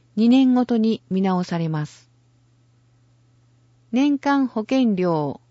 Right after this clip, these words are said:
限度額五十七万円は、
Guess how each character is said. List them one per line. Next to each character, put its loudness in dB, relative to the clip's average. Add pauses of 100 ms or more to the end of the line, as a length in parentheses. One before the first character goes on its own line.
(240)
限 0
度 0
額 -4
五 -4
十 -2
七 -2
万 -2
円 -6 (220)
は、 -4